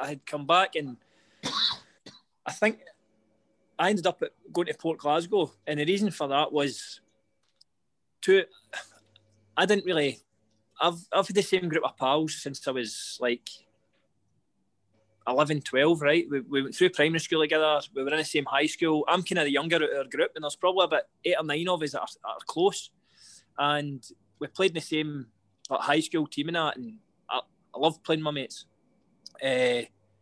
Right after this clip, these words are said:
but obviously never really get a chance to do it a lot growing up because we went our separate ways. Obviously, Sean Graham,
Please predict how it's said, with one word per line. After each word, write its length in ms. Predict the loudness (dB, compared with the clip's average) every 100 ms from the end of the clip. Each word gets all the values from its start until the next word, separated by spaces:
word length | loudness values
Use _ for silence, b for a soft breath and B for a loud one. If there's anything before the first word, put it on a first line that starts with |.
| _ _ 2
but 180 | 2 2 -2
obviously 320 | 0 0 0
never 180 | 0 0
really 200 | 0 -2
get 120 | -4
a 40 |
chance 260 | -2 -4 -2
to 100 | -4
do 120 | 0
it 100 | 0 2
a 80 |
lot 320 | 2 4 2 0
growing 240 | -4 -2
up 140 | -2 -4
because 420 | -8 -2 -2 -2
we 140 | -4 -4
went 240 | -2 -2
our 60 | -2
separate 360 | -4 -4 -4
ways. 220 | 0 2
Obviously, 260 | 2 0 -2
Sean 320 | 0 2 2
Graham, 300 | 2 2 2